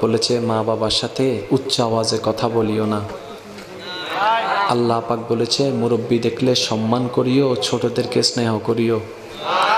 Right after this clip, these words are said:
আল্লাহ পাক বলেছে, "এতিমদের সম্পদ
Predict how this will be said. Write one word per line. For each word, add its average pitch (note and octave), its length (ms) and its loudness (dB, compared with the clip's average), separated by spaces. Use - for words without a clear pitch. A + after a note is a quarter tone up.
আল্লাহ A#2 400 2
পাক A#2+ 180 0
বলেছে, B2 460 0
"এতিমদের A#2+ 500 0
সম্পদ B2 500 -2